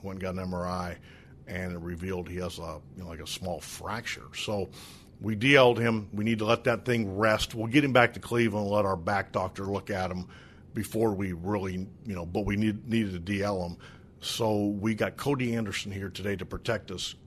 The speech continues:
just because we were extra innings and it's a quick turnaround.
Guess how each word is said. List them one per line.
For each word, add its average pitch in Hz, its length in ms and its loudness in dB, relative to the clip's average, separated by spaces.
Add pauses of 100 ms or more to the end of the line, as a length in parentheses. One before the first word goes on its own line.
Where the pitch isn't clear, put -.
just - 180 -12
because 95 320 -6
we 92 160 -4
were 90 140 0
extra 104 340 -2
innings 98 320 -2
and 87 120 -8
it's 80 100 -10
a 90 40 -10
quick 113 220 -6
turnaround. 95 560 -2